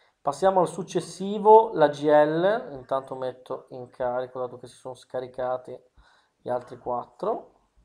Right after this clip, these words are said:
Ecco, Metal Cooler e la G L. Più attacco del precedente, statistiche comunque nella media. <clears throat> Scusate.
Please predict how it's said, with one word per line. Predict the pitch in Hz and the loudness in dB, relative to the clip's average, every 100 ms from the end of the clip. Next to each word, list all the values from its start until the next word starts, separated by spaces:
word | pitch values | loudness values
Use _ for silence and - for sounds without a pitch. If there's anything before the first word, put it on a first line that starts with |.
| _ - _ | _ -20 _
Ecco, | - 165 - 113 | 0 0 0 -6
Metal | 185 190 233 | 0 2 2
Cooler | 233 226 | 2 6
e | |
la | 226 | 4
G | 196 | 6
L. | 202 151 131 113 - _ _ _ _ | 6 6 4 -4 -8 _ _ _ _
Più | - 196 | -2 2
attacco | 196 214 208 | 4 4 2
del | 202 | 0
precedente, | - 190 - 190 214 233 240 240 269 269 269 277 | 0 -4 -2 2 4 4 2 -4 -2 0 2 0
statistiche | - 170 - 208 | -2 -4 -6 -8
comunque | 196 185 160 | -6 -4 -2
nella | 147 139 | 0 0
media. | 139 151 180 226 208 - - _ _ _ - - | 0 0 -2 0 0 -2 -8 _ _ _ -20 -8
<clears throat> | - 285 - 233 226 151 | 6 8 8 8 8 8
Scusate. | - 131 139 233 | 0 0 2 2